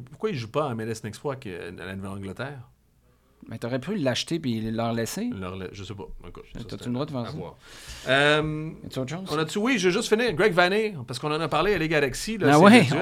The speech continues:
Speaker 2: on, on le flush-tu ou on y fait signer
Speaker 1: J'ai,
Speaker 2: une
Speaker 1: on a
Speaker 2: prolongation
Speaker 1: dem-,
Speaker 2: de contrat ?
Speaker 1: on, au dernier podcast, on a posé ça, cette question-là. Qu'est-ce qu'ils ont fait ? Double down. Puis je sais pas. Puis là, c'est mon point de vue, euh, euh, très éloigné du L A Galaxy, qui, qui les suit pas au quotidien. Euh, j'ai des antennes là,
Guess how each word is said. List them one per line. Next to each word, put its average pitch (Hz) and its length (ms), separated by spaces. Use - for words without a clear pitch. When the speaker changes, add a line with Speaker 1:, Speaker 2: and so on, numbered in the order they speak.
Speaker 2:
on, 160 60
on 143 40
le 147 60
flush-tu 165 480
ou 302 60
on 165 140
y 147 80
fait 165 120
signer 170 300
Speaker 1:
J'ai, 156 140
Speaker 2:
une 143 60
Speaker 1:
on - 20
a - 60
Speaker 2:
prolongation 151 420
Speaker 1:
dem-, 165 60
Speaker 2:
de - 40
contrat ? 147 340
Speaker 1:
on, 127 140
au 131 140
dernier 135 240
podcast, 143 420
on 143 80
a 117 80
posé 113 280
ça, 160 120
cette 156 180
question-là. 127 640
Qu'est-ce 131 200
qu'ils 151 80
ont 131 80
fait ? 202 220
Double 139 360
down. 120 380
Puis - 120
je 165 120
sais 190 180
pas. 202 180
Puis 196 120
là, 190 160
c'est 170 180
mon 143 220
point 151 180
de 131 80
vue, 147 240
euh, 110 500
euh, - 280
très 117 280
éloigné 107 340
du 120 140
L 104 80
A 104 40
Galaxy, 101 540
qui, 98 220
qui - 140
les 98 60
suit 95 140
pas 107 140
au 101 40
quotidien. 90 600
Euh, 87 260
j'ai 87 100
des 85 220
antennes 117 380
là, 87 80